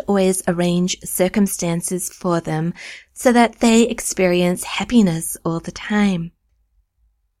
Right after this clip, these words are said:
Do we think deep down that nobody really deserves to be happy, that we have to work for happiness?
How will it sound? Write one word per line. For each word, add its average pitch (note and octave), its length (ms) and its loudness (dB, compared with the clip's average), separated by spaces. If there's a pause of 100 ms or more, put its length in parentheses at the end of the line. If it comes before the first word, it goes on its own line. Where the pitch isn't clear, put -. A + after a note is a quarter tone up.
(480)
Do D#4+ 100 4
we F4 300 6
think - 440 0
deep - 260 -2
down E3 340 2
that D3 100 -6
nobody F3+ 540 4
really F3+ 340 4
deserves D#3+ 600 -2
to - 60 -4
be D#3 120 -8
happy, - 580 -8 (280)
that B3+ 100 -2
we D4 80 0
have F#4+ 220 -4
to A#3+ 100 -2
work F#3 400 -2
for - 80 -6
happiness? D#3 760 -8